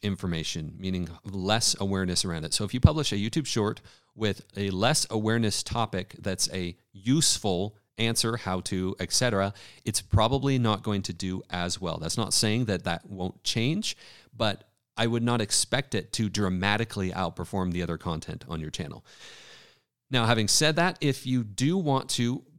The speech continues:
if you're currently in the world of YouTube Shorts or you want to make a foray into wor-, the world of YouTube Shorts, just know that in order to do so, you're gonna have to learn a new archetype for it to have the most likelihood of success, enter-, either entertainment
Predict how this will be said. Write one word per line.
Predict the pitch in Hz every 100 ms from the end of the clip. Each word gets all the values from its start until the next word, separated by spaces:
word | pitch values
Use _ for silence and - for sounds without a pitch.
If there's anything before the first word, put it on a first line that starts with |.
| _ _ _ _ -
if | 135 -
you're | 110
currently | - - - 180 151 165 180
in | 139 127
the | 117
world | 110 107 104
of | 101 90
YouTube | 101 101 95
Shorts | 110 127 -
or |
you | 107
want | 104 107
to | 110
make | 104 110
a | 92
foray | - 170 196 127 110
into | 113 107
wor-, | 98 101 107 - 76
the | -
world | 98 98
of | 92
YouTube | 95 95 95
Shorts, | - 110 143 -
just | - 127 127
know | 113 123
that | 123 101 - _ _
in | 117
order | 113 123 131
to | -
do | 101 95 123 147
so, | - 156
you're | 170 120
gonna | 113 110
have | 113
to | -
learn | 98 101 127 -
a | 107
new | 101 107 113
archetype | - 101 104 - 85 80 - - _ _ _ _ 104 104 -
for | - - 120
it | 117
to | - 113 95 -
have | 104 101
the |
most | 101 107 107
likelihood | 104 95 95 101 90 - - 107 85 -
of | -
success, | - - - 76 - - -
enter-, | 98 98 -
either | 92 90
entertainment | 98 104 - 110 120 123